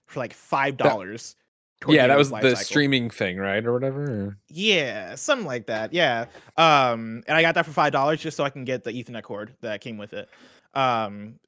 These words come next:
Speaker 1: and so yeah, it's awesome to see the, <laughs> the,
Speaker 2: Was
Speaker 1: the
Speaker 2: that a
Speaker 1: Steam
Speaker 2: cheap
Speaker 1: Deck.
Speaker 2: way to get the Ethernet cord? Was that the hack that back then?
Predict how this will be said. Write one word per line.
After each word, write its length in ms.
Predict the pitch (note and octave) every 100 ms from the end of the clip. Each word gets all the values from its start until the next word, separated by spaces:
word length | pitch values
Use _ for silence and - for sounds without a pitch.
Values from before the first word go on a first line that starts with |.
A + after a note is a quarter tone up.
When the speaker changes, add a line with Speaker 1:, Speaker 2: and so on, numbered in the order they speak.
| -
Speaker 1:
and 100 | D#3
so 80 | A3
yeah, 160 | A#3+
it's 100 | C3+
awesome 280 | E3+ G3 F#3+
to 80 | F3
see 180 | F#3 F3
the, 380 | D#3+ D3+ C#3+ C3+
<laughs> 160 | - -
the, 60 |
Speaker 2:
Was 140 | G3+ -
Speaker 1:
the 100 | B2+
Speaker 2:
that 140 | E3+ E3+
a 20 |
Speaker 1:
Steam 100 | F#3
Speaker 2:
cheap 120 | G3+
Speaker 1:
Deck. 60 | F#3+
Speaker 2:
way 80 | F#3
to 40 |
get 140 | F3+
the 140 | E3+ F3
Ethernet 240 | G#3 A#3
cord? 200 | B3 C#4
Was 120 | A3+
that 140 | D#3 D#3
the 60 |
hack 240 | D#3+ F3 -
that 100 | F3+
back 160 | G3+ B3
then? 260 | A3+ C4+